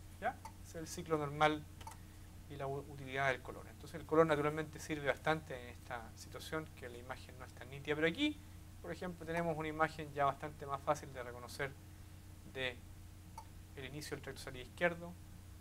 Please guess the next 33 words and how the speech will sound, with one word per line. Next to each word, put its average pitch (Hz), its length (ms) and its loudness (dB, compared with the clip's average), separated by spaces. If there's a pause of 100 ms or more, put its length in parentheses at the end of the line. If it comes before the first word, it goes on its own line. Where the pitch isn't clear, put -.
(300)
tabique 131 240 -8
interventricular, 127 760 -4 (320)
y - 40 -12
este - 180 -10
es 123 60 -10 (100)
la, 110 160 -8 (240)
el 123 140 -8
origen 120 340 -10
de 113 80 -10
la 104 60 -4
aorta, - 380 0 (680)
ahí. - 120 -12 (600)
Y 143 60 -8
ahí 143 40 -6
se 139 160 -2
ve 135 120 4
la 131 80 10
válvula 131 260 8
sigmoidea 123 460 -4
aórtica 123 280 0
que 113 80 -12
se - 140 -8
mueve. 101 240 -10 (580)
Entonces - 220 -10
en 170 80 0
este 175 160 2
caso 180 240 12
que 160 60 8
vemos 170 200 8
la 165 80 10
válvula, 180 400 12 (380)
colocamos 151 380 2
color, 156 380 10